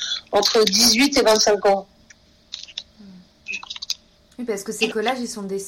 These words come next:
Speaker 2: enfin, ils sont éphémères, puisque avec la pluie, et... et souvent les mairies s'en occupent avant même que, que
Speaker 1: Oui,
Speaker 2: la
Speaker 1: donc il y a
Speaker 2: pluie
Speaker 1: des
Speaker 2: se
Speaker 1: jeunes
Speaker 2: fasse.
Speaker 1: qui les arrachent aussi.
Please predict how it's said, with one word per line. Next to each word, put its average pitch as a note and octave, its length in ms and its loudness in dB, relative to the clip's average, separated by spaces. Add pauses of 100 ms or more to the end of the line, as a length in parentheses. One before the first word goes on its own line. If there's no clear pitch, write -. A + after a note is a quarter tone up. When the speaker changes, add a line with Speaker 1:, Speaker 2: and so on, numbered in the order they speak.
Speaker 2:
enfin, G3+ 180 -6
ils F#3+ 60 -12
sont F#3 240 -10 (380)
éphémères, G#3 420 -8 (160)
puisque - 280 -14
avec F#3 580 0
la F3+ 180 -4
pluie, B3 320 -4 (100)
et... G3+ 200 0
et A3+ 160 -4
souvent B3 460 0
les A#3 100 0
mairies A3+ 320 -2
s'en G#3+ 220 -8
occupent G#3+ 320 -10
avant G3 200 -10
même G#3 240 -8
que, G#3 140 -16 (720)
que A#3 80 2
Speaker 1:
Oui, D4 80 6
Speaker 2:
la C#4 100 6
Speaker 1:
donc G#3+ 140 0
il G3+ 80 4
y - 20 8
a F3+ 60 6
Speaker 2:
pluie A3 80 2
Speaker 1:
des G3 60 6
Speaker 2:
se G3 120 4
Speaker 1:
jeunes G3 80 4
Speaker 2:
fasse. G#3 120 -4
Speaker 1:
qui - 40 -8
les F3 180 2
arrachent B3+ 360 4
aussi. G#3 180 -4